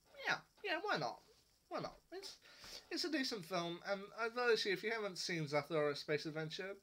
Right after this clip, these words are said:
definitely check it out at least once. It's a decent film. Anyway, till next time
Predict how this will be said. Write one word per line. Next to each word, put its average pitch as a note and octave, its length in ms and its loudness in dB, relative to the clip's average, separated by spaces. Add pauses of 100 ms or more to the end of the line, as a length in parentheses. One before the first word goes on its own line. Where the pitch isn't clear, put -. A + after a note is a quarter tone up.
definitely G#4 300 -2
check A#3 220 -2
it G3 80 2
out F#3 200 2
at A#2+ 120 -4
least A2 260 -8
once. - 400 -10 (500)
It's D4+ 160 -4
a - 120 0
decent D#4+ 260 0
film. A#3+ 260 0 (1000)
Anyway, C#3 260 2 (1080)
till F3 140 0
next G#3 240 -2
time G#3 240 2